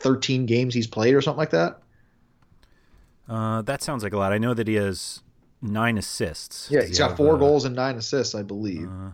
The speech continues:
Speaker 1: I thought
Speaker 2: I
Speaker 1: it was
Speaker 2: see
Speaker 1: ten
Speaker 2: three
Speaker 1: assists.
Speaker 2: goals.
Speaker 1: Oh, no. Uh, ma-, ma-
Speaker 2: But the nine assists, I believe, it co-leads excuse me, the Premier League with,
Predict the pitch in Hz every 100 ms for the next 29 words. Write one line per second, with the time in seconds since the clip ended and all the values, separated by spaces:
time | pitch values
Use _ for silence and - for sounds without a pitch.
0 | - - 135 151 117 117 147 113 92 82
1 | 80 - - _ 104 101 - - 73 -
2 | _ _ _ _ - 117 127 135 135 127
3 | 147 - - - 123 123 127 139 127 -
4 | 131 - - 107 98 101 101 95 - -
5 | 113 101 101 - - - 127 113 107 98
6 | 87 - - _ _ _ _ - - 110
7 | 98 90 104 107 113 90 85 82 95 101
8 | 95 - -